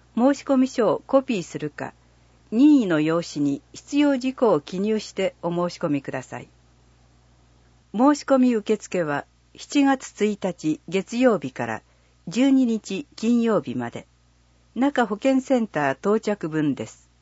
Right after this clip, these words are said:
ただし、定員になり次第終了します。七月一日月曜日より前に到着した場合は無効となりますのでご注意ください。申し込みの結果は、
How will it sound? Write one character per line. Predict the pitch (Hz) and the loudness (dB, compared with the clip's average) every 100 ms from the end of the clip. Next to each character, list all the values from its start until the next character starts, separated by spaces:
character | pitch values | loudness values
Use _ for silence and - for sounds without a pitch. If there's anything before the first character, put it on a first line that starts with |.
| _ _ _ _ _ _ _ _ _ _ _ _ _ _ _ | _ _ _ _ _ _ _ _ _ _ _ _ _ _ _
た | 277 | -2
だ | 269 | 0
し、 | - - - _ - | -2 -6 -8 _ 0
定 | 262 285 277 | 2 4 6
員 | 262 | 4
に | 247 | 4
な | 233 | 2
り | 226 | -2
次 | - 208 | -4 -4
第 | 165 131 | -4 -4
終 | - - 208 | -6 -2 -2
了 | 190 180 | 0 -2
し | - 135 | -4 -8
ま | 131 | -8
す。 | - _ _ _ _ _ _ _ _ _ _ - | -10 _ _ _ _ _ _ _ _ _ _ -20
七 | - 294 | 0 4
月 | 285 269 - 233 | 4 2 -4 -4
一 | 214 | -2
日 | 208 180 156 - _ 175 | -2 -4 -6 -6 _ -2
月 | 202 220 | -2 0
曜 | 262 285 220 | 2 4 4
日 | 165 | 0
よ | 190 | 0
り | 160 147 | 2 2
前 | 240 269 | 2 2
に | 180 | 0
到 | 151 180 190 | 0 -2 -2
着 | 190 175 | -4 -4
し | 170 | -6
た | - 156 | -4 -4
場 | 156 147 | -2 -2
合 | 135 127 | -4 -4
は | 120 - _ 160 | -6 -8 _ -6
無 | 175 | -2
効 | 247 240 | 2 0
と | 233 | 2
な | 220 208 | -2 -2
り | 196 | -2
ま | 196 | -4
す | - | -4
の | 151 | -4
で | 131 127 | -2 -2
ご | 143 | -4
注 | 143 - | -4 -4
意 | 147 - | -4 -6
く | 117 | -10
だ | 120 | -12
さ | - 135 | -14 -20
い。 | - _ _ _ _ _ _ _ _ _ _ _ _ _ _ _ _ _ - | -20 _ _ _ _ _ _ _ _ _ _ _ _ _ _ _ _ _ -2
申 | 233 285 | 2 2
し | - | 2
込 | 277 | 2
み | 254 | 4
の | 233 | 2
結 | 226 190 _ | 0 -4 _
果 | 165 | -4
は、 | 135 127 | -2 -4